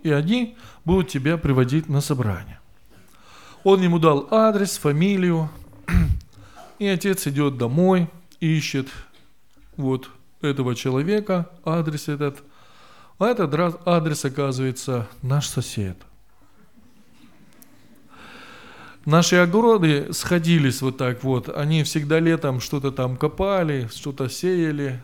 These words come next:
все г-, работали. Мы видели их, и они нас видели. Мы, конечно, на огородах не, не работали, просто виделись с ними. И, э, никто никогда даже не заикался: "Вот, бедные цыгане, остановитесь на путях ваших, вас Христос любит".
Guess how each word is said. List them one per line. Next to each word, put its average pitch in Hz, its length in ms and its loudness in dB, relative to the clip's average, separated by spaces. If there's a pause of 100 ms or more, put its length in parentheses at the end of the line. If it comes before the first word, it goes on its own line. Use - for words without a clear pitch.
все 131 260 -6
г-, 143 160 -6
работали. 147 560 2
Мы 175 220 -2
видели 143 480 0
их, - 220 -10 (420)
и 147 100 -4
они 185 160 0
нас 135 360 -4
видели. 123 520 -2 (300)
Мы, 160 160 -2
конечно, 139 420 -6
на 135 120 -4
огородах 131 500 -4
не, 131 180 -6
не 131 140 -4
работали, 143 500 -4
просто 165 360 0
виделись 110 500 -6
с - 80 -20
ними. 107 260 -6 (760)
И, 156 280 4
э, 147 760 0
никто 208 400 2
никогда 175 760 2 (120)
даже 139 280 0
не 151 140 0
заикался: 147 760 0
"Вот, 123 180 0
бедные 139 460 0
цыгане, 139 520 -2
остановитесь 135 720 -4
на 117 100 -4
путях 113 440 -6
ваших, 110 400 -8
вас 123 180 -4
Христос 131 540 -2
любит". 131 360 4